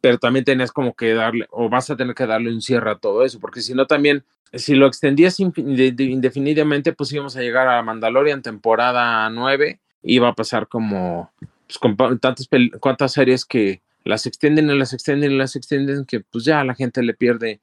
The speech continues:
le pierde interés. O sea, creo que sí es una, un acierto ya decir, bueno, ya vamos empezando a cerrar cosas, ya vamos a empezar a limitar. Y si la película de, de Dave Filoni la avienta, no sé, para el dos mil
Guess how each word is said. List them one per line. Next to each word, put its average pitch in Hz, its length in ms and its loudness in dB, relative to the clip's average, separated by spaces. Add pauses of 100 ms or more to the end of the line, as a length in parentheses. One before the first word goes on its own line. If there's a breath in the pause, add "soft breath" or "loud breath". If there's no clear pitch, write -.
le 104 100 0
pierde 113 280 4
interés. 110 560 0
O - 40 -14
sea, 117 140 0
creo 139 160 0
que 160 120 -2
sí 160 140 2
es 139 120 0
una, 151 380 2
un 139 140 0
acierto 139 480 2
ya 117 220 0
decir, 117 260 -6
bueno, 120 220 -4
ya 117 300 -4 (180)
vamos 151 300 -2
empezando 131 480 -4
a - 20 -6
cerrar 117 380 -4
cosas, 147 360 -2
ya 127 120 2
vamos 127 300 -2
a - 20 -8
empezar 117 380 0
a 127 40 6
limitar. 113 540 0 (400 soft breath)
Y 117 160 0
si 113 460 4
la 107 200 2
película 147 480 2
de, 110 800 2 (120)
de 107 260 2
Dave 123 140 0
Filoni 127 440 0
la 110 100 0
avienta, 113 340 -4
no 113 120 -6
sé, 120 160 -4
para 101 220 -4
el 98 80 -4
dos 101 180 -4
mil 113 540 0